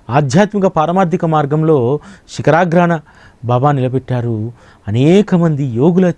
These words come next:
చరిత్రలను రాయించారు. అంతేకాదు, వారు వచ్చినటువంటి చిరు ఆదాయంతో ఎంతోమంది పిల్లలను చదివించాడు,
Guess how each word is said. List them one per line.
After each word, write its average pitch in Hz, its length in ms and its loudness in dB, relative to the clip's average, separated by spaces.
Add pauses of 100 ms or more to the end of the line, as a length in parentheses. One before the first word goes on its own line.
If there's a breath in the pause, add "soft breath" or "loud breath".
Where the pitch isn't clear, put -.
చరిత్రలను 147 440 -4
రాయించారు. 117 840 -6 (560 soft breath)
అంతేకాదు, 127 760 -2 (680 soft breath)
వారు 123 560 0 (200)
వచ్చినటువంటి 127 1040 -4 (160)
చిరు 147 300 0
ఆదాయంతో 127 920 -4 (400 soft breath)
ఎంతోమంది 156 800 2
పిల్లలను 131 480 -2 (120)
చదివించాడు, 104 640 -6